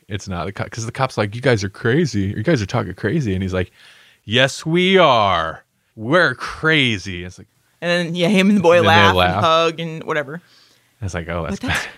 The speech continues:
Speaker 2: that's not the end.
Speaker 1: Oh.
Speaker 2: The
Speaker 1: Oh, no,
Speaker 2: end.
Speaker 1: you're right.
Speaker 2: <laughs>
Speaker 1: And I like this 'cause this is classic horror movie,
Speaker 2: Mm-hmm.
Speaker 1: but also, like, makes sense. And
Speaker 2: Mm-hmm.
Speaker 1: it kinda sets up, because the Harbinger says that, you know, you can't just,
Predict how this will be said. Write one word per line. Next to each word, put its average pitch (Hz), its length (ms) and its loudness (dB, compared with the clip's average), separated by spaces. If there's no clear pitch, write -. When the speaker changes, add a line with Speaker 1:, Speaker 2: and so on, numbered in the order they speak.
Speaker 2:
that's - 160 -20
not 269 100 -10
the 202 160 -18
end. 180 380 -10
Speaker 1:
Oh. 98 240 -6
Speaker 2:
The - 240 -6
Speaker 1:
Oh, - 420 6
no, - 140 6
Speaker 2:
end. - 80 8
Speaker 1:
you're 226 120 6
right. 226 300 4
Speaker 2:
<laughs> - 60 -8
Speaker 1:
And 139 160 4
I 135 120 4
like 143 260 0
this 107 200 -2
'cause 101 180 -4
this 127 120 -8
is 113 160 -4
classic - 440 -2
horror 107 240 2
movie, 90 320 -4
Speaker 2:
Mm-hmm. 170 260 -4
Speaker 1:
but 104 120 0
also, 101 440 2
like, 95 400 -2
makes 135 220 0
sense. 101 400 -6
And 107 160 0
Speaker 2:
Mm-hmm. 104 100 0
Speaker 1:
it 170 60 -8
kinda 110 160 0
sets 104 300 -2
up, 113 160 -2
because 160 340 0
the 135 200 -2
Harbinger 208 480 0
says 113 380 0
that, 98 180 -2
you 113 100 0
know, 95 80 2
you 95 140 -2
can't 107 240 0
just, 98 240 -4